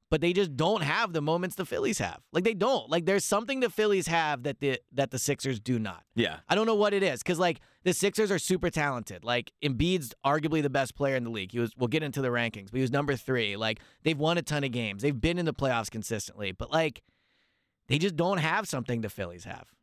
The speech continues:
Speaker 1: I don't, and I, I don't know what it is, but I, and I don't know how you fix it. Like, I think if I'm being honest with myself, it's probably that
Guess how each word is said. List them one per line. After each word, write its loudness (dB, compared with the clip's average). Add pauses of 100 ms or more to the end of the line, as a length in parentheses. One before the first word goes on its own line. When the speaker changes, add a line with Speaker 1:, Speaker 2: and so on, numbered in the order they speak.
(120)
Speaker 1:
I 2
don't, 0
and 0
I, -2 (360)
I 0
don't 4
know 4
what 4
it 2
is, 0
but 0
I, 0
and 0
I 2
don't 0
know 0
how 2
you 0
fix -2
it. -4
Like, 0 (360)
I 2
think 0
if 2
I'm 2
being 2
honest 0
with -2
myself, 0
it's -10
probably 0
that 0